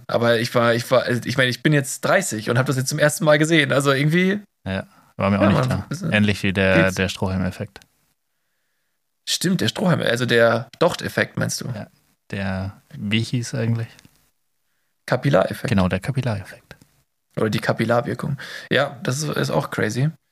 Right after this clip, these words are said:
Speaker 1: Ähm, aber ich hab dir dann ein Foto geschickt als Beweis, dass es wirklich so ist mit dem Strohhalm. Ich hab's ultra schlecht erklärt, aber gut, du hast alle deine mathematischen Geschichten auch sau
Speaker 2: Ich
Speaker 1: schlecht
Speaker 2: bin
Speaker 1: erklärt.
Speaker 2: richtig schlecht im Erklären.
Speaker 1: Ja, also wenn du Lehrer wirst, dann versteh ich total, woher dieser Frust bei Schülern
Speaker 2: Ja,
Speaker 1: kommt, weil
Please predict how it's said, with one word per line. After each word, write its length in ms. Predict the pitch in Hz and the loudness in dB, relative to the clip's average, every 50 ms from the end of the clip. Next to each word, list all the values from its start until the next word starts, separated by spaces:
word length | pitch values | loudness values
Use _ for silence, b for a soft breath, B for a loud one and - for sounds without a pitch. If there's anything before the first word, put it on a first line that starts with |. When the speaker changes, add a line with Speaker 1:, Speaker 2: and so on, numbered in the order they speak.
| _ _ _ _ _ _ _ _ - | _ _ _ _ _ _ _ _ -4
Speaker 1:
Ähm, 600 | - 113 113 117 117 117 117 117 117 117 117 123 - _ _ _ _ _ _ _ _ _ _ _ _ - | -2 0 0 2 2 0 0 0 0 0 -2 -4 -6 _ _ _ _ _ _ _ _ _ _ _ _ -4
aber 80 | - 113 | -2 -2
ich 80 | 113 | 0
hab 80 | 131 123 | -2 0
dir 120 | 127 117 | 0 0
dann 120 | 117 117 117 | 0 0 -4
ein 40 | - | -2
Foto 260 | - 131 127 127 117 | -4 -2 -2 -2 -2
geschickt 220 | 117 113 120 113 117 | -2 -2 -2 -2 -4
als 120 | 117 - | -6 -4
Beweis, 320 | 117 110 113 107 110 120 - | -4 0 0 0 0 0 -2
dass 120 | 117 110 | -2 -2
es 160 | 113 120 117 127 | -2 -2 0 0
wirklich 240 | 160 151 143 107 - | 0 0 0 -2 -2
so 80 | - 95 | -4 -4
ist 220 | 95 107 - - | -4 -6 -6 -6
mit 100 | 123 - | -6 -6
dem 100 | 107 107 | -6 -6
Strohhalm. 400 | 104 - 110 113 117 113 - 139 B B | -6 -6 -4 -4 -4 -4 -4 -6 B B
Ich 120 | - 117 131 | -2 0 2
hab's 180 | 135 120 - - | 2 0 -2 -2
ultra 340 | - 139 143 143 - - 120 | 2 4 4 4 4 2 0
schlecht 260 | - - 110 107 107 107 | 0 0 -2 -2 0 -2
erklärt, 320 | 104 104 - 107 107 110 | -2 0 0 0 2 2
aber 180 | 113 113 120 117 | 4 2 2 2
gut, 200 | 131 139 127 131 | 2 2 2 4
du 80 | 123 | 2
hast 120 | 123 120 - | 2 2 0
alle 200 | - 127 135 131 | 0 2 2 2
deine 200 | 123 120 120 123 | 2 2 2 2
mathematischen 640 | 117 120 117 - 123 113 117 120 - 123 - 123 | 0 0 0 0 0 2 2 0 0 -2 -4 -2
Geschichten 380 | 113 120 117 - 120 - - 113 | -2 -2 -2 -2 -6 -4 -4 -2
auch 220 | - 120 120 - | -2 -2 -2 -2
sau 240 | - - - - 127 | -4 -6 -2 0 0
Speaker 2:
Ich 80 | 110 - | 0 0
Speaker 1:
schlecht 180 | - 120 117 95 | 0 0 2 2
Speaker 2:
bin 60 | 113 | 0
Speaker 1:
erklärt. 200 | 110 92 101 - - | 2 2 2 2 2
Speaker 2:
richtig 160 | - 95 - | 0 -2 -2
schlecht 240 | - 95 82 - - | -4 -6 -6 -4 -4
im 80 | 87 | -2
Erklären. 400 | 90 90 90 - 92 92 90 87 - - - - _ B B B B B B - | -2 -4 -4 -4 -6 -4 -4 -6 -8 -12 -20 -20 _ B B B B B B -2
Speaker 1:
Ja, 180 | 104 104 101 98 | 0 2 2 2
also 200 | 92 107 107 113 117 - 117 | 0 0 -2 -4 -6 -6 -2
wenn 180 | 117 117 117 | -2 0 2
du 180 | 120 165 233 240 | 4 6 6 6
Lehrer 340 | 190 185 196 - 120 113 110 | 6 4 4 4 2 2 2
wirst, 240 | 113 120 120 - 131 | 2 0 0 0 -2
dann 140 | 123 123 | -2 -2
versteh 420 | - - - 123 - - - 139 151 | -2 -2 -2 0 0 0 2 2 2
ich 220 | 156 151 - - | 2 0 -4 -6
total, 440 | - 139 123 135 127 131 135 135 127 | -6 -4 0 2 4 4 4 2 0
woher 180 | 127 120 123 123 | 0 0 0 0
dieser 220 | 123 117 120 120 | 0 0 0 -2
Frust 280 | 117 - 143 131 - - | -2 0 -4 -4 -2 -2
bei 80 | 113 113 | -6 -6
Schülern 300 | - - 113 110 110 - | -4 -4 -4 -4 -2 -2
Speaker 2:
Ja, 60 | - | -2
Speaker 1:
kommt, 140 | 117 117 113 | -2 0 2
weil 120 | 117 120 | 0 0